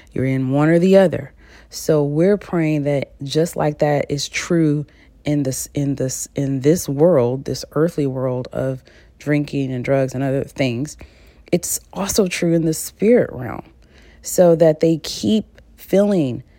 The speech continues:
It wasn't, it, you know, when Jesus said that, it wasn't like a one time you're done. It was, you're keep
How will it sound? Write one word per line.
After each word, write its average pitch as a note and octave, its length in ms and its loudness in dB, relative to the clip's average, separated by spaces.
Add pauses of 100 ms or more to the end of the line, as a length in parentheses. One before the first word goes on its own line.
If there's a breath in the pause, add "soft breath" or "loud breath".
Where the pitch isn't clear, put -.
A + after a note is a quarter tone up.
(240 soft breath)
It F3 100 4
wasn't, G#3 500 2
it, F3 240 -2
you F#3 200 0
know, F3 160 2
when E3 160 2
Jesus F#3+ 360 -2
said F3+ 180 -2
that, D#3+ 100 2
it E3+ 120 0
wasn't F#3 360 0
like D#3+ 260 -2
a C#3+ 100 0
one D#3 380 -2
time D3 400 -6
you're C3+ 240 -6
done. B2+ 420 -6 (360 loud breath)
It F3 160 2
was, E3 420 2 (240)
you're E3 340 0
keep G3 640 -2